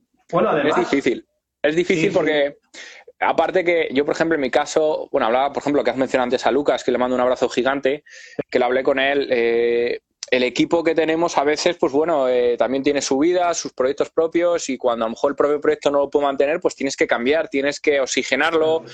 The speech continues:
Speaker 2: A la vez lo que tú comentas, tiene que ser original, son muchos factores, ¿no? Los que tienen que ir, entonces no es difícil, o sea, perdón, no es fácil compaginar todo eso y mantener un equipo vivo con todo eso.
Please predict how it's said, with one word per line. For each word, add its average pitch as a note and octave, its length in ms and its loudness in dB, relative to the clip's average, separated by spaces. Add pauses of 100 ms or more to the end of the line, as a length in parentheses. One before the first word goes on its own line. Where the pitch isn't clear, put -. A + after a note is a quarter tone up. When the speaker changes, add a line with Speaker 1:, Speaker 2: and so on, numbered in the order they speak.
(600)
Speaker 2:
A B2+ 60 2
la C#3+ 80 2
vez D#3+ 140 2
lo D#3 80 2
que D3+ 80 0
tú C#3+ 140 0
comentas, E3+ 720 0
tiene D3 200 -2
que C#3 80 0
ser C#3 160 0
original, C#3 520 -2
son E3+ 200 0
muchos F3+ 260 0
factores, F#3 540 0
¿no? G#3 160 0
Los F3+ 180 -2
que C3 100 -2
tienen D#3 280 -2
que E3+ 180 0
ir, G#3 240 -2 (400)
entonces C#3+ 380 -2
no D3 100 0
es E3 80 -2
difícil, E3+ 640 -2
o D3+ 60 -2
sea, A#2+ 300 -2 (180)
perdón, C3+ 300 0
no D#3 100 2
es D#3 100 -6
fácil E3 360 -2
compaginar C3+ 600 -2
todo D3 260 0
eso E3 360 -2
y B2+ 120 -2
mantener B2+ 460 0
un D3 100 0
equipo C#3 400 0
vivo E3 600 0 (300)
con C3 160 -2
todo C3+ 180 2
eso. - 280 -4